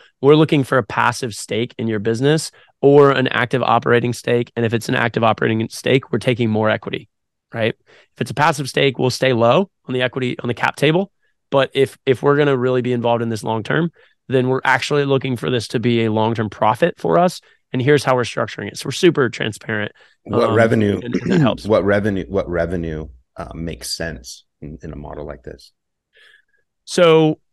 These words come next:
Speaker 1: I find that, um, and, and this is, this is, like, wild, right? 'Cause I, I'm, like,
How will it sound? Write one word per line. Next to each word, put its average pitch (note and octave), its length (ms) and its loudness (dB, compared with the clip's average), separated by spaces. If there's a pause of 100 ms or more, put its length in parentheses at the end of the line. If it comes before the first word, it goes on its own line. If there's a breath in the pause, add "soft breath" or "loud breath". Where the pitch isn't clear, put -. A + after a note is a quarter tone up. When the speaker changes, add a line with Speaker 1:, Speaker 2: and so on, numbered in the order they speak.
(120)
Speaker 1:
I C#3+ 140 4
find F#3+ 320 0
that, F#3 260 0
um, C3 480 -2 (340)
and, C#3 260 0
and C3+ 180 0
this C#3 140 -2
is, B2 280 -6
this C3 200 -4
is, C3 100 -8
like, A2 480 -4
wild, A2 460 2
right? A2+ 320 -2
'Cause A#2+ 180 -4
I, A2 320 0 (540)
I'm, A#2 180 -2
like, A#2+ 260 -4